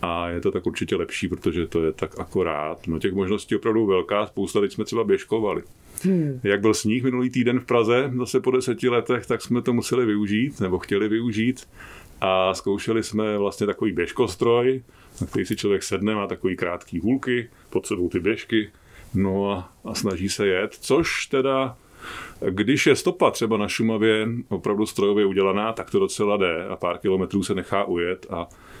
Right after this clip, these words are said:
Speaker 1: když se mi to povedlo, tak, eh, jsem měl úžasný pocit, že zase opravdu běžkuju, jo.
Speaker 2: Hmm.
Speaker 1: Takže to paraple je taky od toho, aby vlastně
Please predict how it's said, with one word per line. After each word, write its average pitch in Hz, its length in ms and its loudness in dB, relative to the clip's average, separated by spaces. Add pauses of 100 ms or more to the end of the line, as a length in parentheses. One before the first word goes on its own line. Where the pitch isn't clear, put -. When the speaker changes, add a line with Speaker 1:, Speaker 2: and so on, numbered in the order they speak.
(100)
Speaker 1:
když 87 200 -2
se 98 100 -2
mi 92 100 0
to 107 120 0
povedlo, 92 680 0
tak, 87 140 -4 (200)
eh, 90 460 2
jsem 90 180 -2
měl 92 120 2
úžasný 90 320 -2
pocit, 90 260 -2
že 92 100 0
zase 90 240 -2
opravdu 92 300 0
běžkuju, 90 460 0
jo. 76 120 0 (260)
Speaker 2:
Hmm. 165 260 2
Speaker 1:
Takže 104 460 2
to 117 120 0
paraple 104 400 2 (520)
je 101 160 4
taky 107 380 0
od 104 200 0
toho, 113 280 0
aby 107 280 0
vlastně 107 580 -2